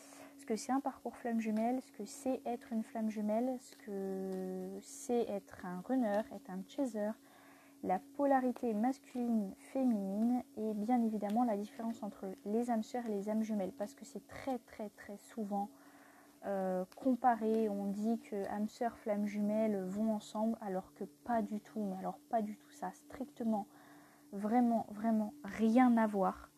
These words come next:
Donc, euh, pour ça, je vous invite à aller voir sur YouTube, il y a pas mal de documentaires, entre guillemets, enfin, par certaines personnes qui sont en parcours flamme jumelle, de vidéos, j'ai envie de dire, où ils vous expliquent un peu les différences,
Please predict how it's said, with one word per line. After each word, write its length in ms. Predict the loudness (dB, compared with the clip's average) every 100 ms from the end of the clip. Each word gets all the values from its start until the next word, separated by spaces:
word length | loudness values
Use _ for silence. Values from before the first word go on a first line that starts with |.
| -20 -20 -20 -16 -4
Donc, 400 | 0 0 -2 -4
euh, 300 | 0 2 0 -4
pour 160 | -8
ça, 160 | 0 0
je 60 | 2
vous 160 | 2
invite 340 | 2 2 0 2
à 40 |
aller 200 | 4 4
voir 280 | 6 4 4
sur 220 | -6 0
YouTube, 420 | 2 2 4 4 4
il 100 | 4
y 60 |
a 60 | 2
pas 140 | 2
mal 200 | 2 2
de 120 | 2 -2
documentaires, 840 | -2 -6 -8 -6 -4 -2 -2 -2
entre 200 | -8 -8
guillemets, 300 | -4 2 2
enfin, 320 | 0 -8 -10 -14 -20 -20 -20 -20 -20 -20 -10 -6
par 120 | -6
certaines 400 | -6 -6 -4 -2
personnes 360 | -4 -4 -4
qui 100 | -4
sont 140 | -6 -8
en 80 | -6
parcours 320 | -8 -10 -6
flamme 180 | -4 0
jumelle, 260 | 2 4
de 80 | 2
vidéos, 420 | 4 4 6 4 2 -6 -20 -16
j'ai 140 | -8
envie 180 | -6 -4
de 80 | -4
dire, 240 | -2 -2 -4 -18 -14 -8 -8 -10 -20 -20 -20 -20 -20 -20 -20 -20 -20 -20 -10 2
où 80 | 4
ils 80 |
vous 220 | 6 2 0
expliquent 360 | -6 -6 0
un 120 | 0
peu 120 | 2 2
les 160 | 2
différences, 760 | 0 -4 -4 -2 0 -4 -8